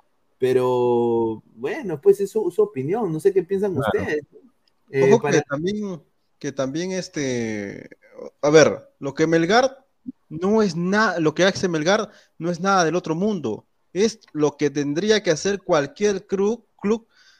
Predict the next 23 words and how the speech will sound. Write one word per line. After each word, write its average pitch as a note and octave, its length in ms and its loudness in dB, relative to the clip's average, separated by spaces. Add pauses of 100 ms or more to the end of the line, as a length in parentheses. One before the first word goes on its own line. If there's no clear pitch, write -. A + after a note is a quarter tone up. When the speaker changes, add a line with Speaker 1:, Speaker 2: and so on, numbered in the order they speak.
(140)
Speaker 3:
de C3+ 80 -4
fútbol A3 520 -2 (520)
que C3 160 -10
quiere, F#3 220 0
este, C3+ 720 -4
desarrollar C3 540 -2
su F3 100 -10
fútbol F3+ 360 -4
de C3+ 100 0
poco, F3 320 -2
de B2+ 80 2
a A#2+ 80 -2
pocos. D3+ 500 -6 (300)
No, G#3+ 200 -4
como E3+ 180 -4
dice G#3+ 260 -4
el E3 120 -2
otro F3 180 -4
audio, C3+ 220 -2
¿no? C#3 220 -10
El B2+ 100 -8
anterior C3 260 -6
audio, B2 380 -2